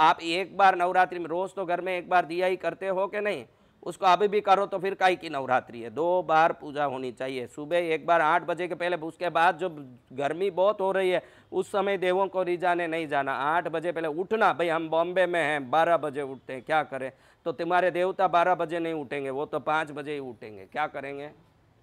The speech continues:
भूखे बैठे रहेंगे बारह बजे तक। तो आठ बजे पहले उनको एक छोटा भोग लगाना, दो केला हो, एप्पल, मिठाई। सुबह, शाम को भी छः बजे से सात बजे तक एक पूजा वापस करना, सबका, घर के देवताओं का, कलश का,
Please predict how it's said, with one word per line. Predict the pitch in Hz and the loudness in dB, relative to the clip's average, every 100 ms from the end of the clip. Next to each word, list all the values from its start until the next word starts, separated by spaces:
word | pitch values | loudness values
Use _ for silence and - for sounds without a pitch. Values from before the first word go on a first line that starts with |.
| _ | _
भूखे | 143 147 170 | -12 -4 -2
बैठे | 165 175 170 | 0 0 0
रहेंगे | 170 160 | 0 -2
बारह | 139 143 151 | 0 0 0
बजे | 135 131 | -4 -8
तक। | 120 - _ _ _ - | -12 -20 _ _ _ 0
तो | 151 | 4
आठ | 156 180 | 6 4
बजे | 175 160 180 | 2 0 -2
पहले | 175 170 180 | 0 0 0
उनको | 170 165 170 | 0 -2 -2
एक | 165 160 | -2 -4
छोटा | 160 165 180 151 | -4 -2 0 2
भोग | 151 147 | 0 -2
लगाना, | 139 131 131 127 | -4 -2 -4 -4
दो | 123 131 | -6 -8
केला | 127 131 135 | -8 -4 0
हो, | 127 113 123 | 0 -2 -4
एप्पल, | 123 131 131 123 | -2 -4 -6 -10
मिठाई। | 113 117 131 | -10 -10 -10
सुबह, | 120 135 123 - _ _ - | -10 -10 -10 -10 _ _ 0
शाम | 175 190 214 | 4 4 4
को | - 202 | -2 -6
भी | 185 220 | -6 -10
छः | - 202 220 | -6 -2 -2
बजे | 190 185 196 196 | -2 -4 -4 -6
से | 214 | -8
सात | - 180 185 180 | -6 0 0 0
बजे | 180 175 185 | -8 -8 -8
तक | 208 - 180 | -8 -8 -4
एक | 185 - | -4 -4
पूजा | 180 175 185 | -8 2 2
वापस | 160 165 175 - | 2 -2 -4 -8
करना, | 151 160 143 | -6 -4 0
सबका, | 202 208 - 175 | 0 0 4 4
घर | 131 147 | 4 -4
के | 127 165 | -2 -4
देवताओं | 151 160 160 160 156 147 | -2 -4 0 0 0 0
का, | 156 151 | 0 0
कलश | 151 165 165 | 0 0 -2
का, | - | 0